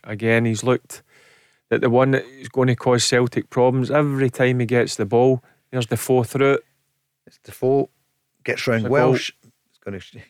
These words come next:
Speaker 2: you reckon he's gonna score?
Speaker 1: Yeah,
Speaker 2: And he does.
Speaker 1: great goal. I mean, thirty, we were just speaking about him five minutes or so ago. He's still got that instinct inside the box. He,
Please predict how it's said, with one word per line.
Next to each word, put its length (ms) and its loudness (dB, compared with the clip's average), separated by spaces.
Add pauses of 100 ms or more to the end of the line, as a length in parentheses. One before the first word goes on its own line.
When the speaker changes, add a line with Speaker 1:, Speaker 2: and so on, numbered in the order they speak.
Speaker 2:
you 100 -20
reckon 220 -6
he's 100 -4
gonna 140 0
score? 220 -2
Speaker 1:
Yeah, 240 4
Speaker 2:
And 140 0
he 100 0
does. 440 2
Speaker 1:
great 60 -16
goal. 180 -2 (120)
I 80 -20
mean, 240 -6 (380)
thirty, 320 2
we 140 2
were 100 2
just 180 -2
speaking 260 -2
about 300 2
him 140 -8 (500)
five 300 0
minutes 360 -2
or 60 -6
so 240 -2
ago. 340 0 (720)
He's 140 0
still 260 2
got 280 2
that 300 0
instinct 540 -2
inside 400 0
the 100 0
box. 360 0
He, 100 -2